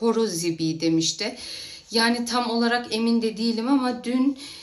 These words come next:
benim de pek çiçeklerle gerçekten hiç aram yoktur. Hemen soldururum çiçekleri. Onun için sadece bir tane aldım. Annem bayağı çok aldı. Onun çünkü öyle şeylerde yeteneği bayağı var.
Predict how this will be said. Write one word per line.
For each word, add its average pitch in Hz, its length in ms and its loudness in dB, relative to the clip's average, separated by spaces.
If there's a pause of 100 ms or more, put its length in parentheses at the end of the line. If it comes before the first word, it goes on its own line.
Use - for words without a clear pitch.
(160)
benim 269 260 10
de 294 140 4
pek 247 260 -4
çiçeklerle 254 640 0
gerçekten 240 500 -2
hiç 233 180 -2
aram 214 280 -2
yoktur. 208 340 -6
Hemen 220 320 -4
soldururum 202 720 -4
çiçekleri. 214 460 -4
Onun 233 200 0
için 233 220 0
sadece 233 340 -4
bir 226 100 -8
tane 208 280 -4
aldım. 220 340 -4
Annem 226 320 -2
bayağı 220 300 -2
çok 233 220 -8
aldı. 220 280 -2 (300)
Onun 220 220 0
çünkü 220 280 -2
öyle 220 200 0
şeylerde 208 420 -2
yeteneği 208 560 -2
bayağı 185 380 0
var. 226 180 -4